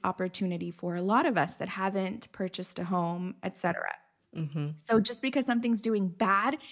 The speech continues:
Speaker 1: it doesn't mean it's bad. Like, when the stock market is doing bad, that actually is code for good. <laughs>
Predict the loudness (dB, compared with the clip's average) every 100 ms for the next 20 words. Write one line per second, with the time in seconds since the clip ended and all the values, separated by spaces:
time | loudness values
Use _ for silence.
0 | -6 4 6 6 6 4 4 0 -4 -2
1 | -2 0 0 0 0 4 6 6 6 2
2 | 2 4 4 4 0 2 2 2 2 2
3 | 0 -2 -6 -16 -4 4 4 4 0 0
4 | 0 0 0 0 2 2 2 -2 4 6
5 | 6 6 2 2 2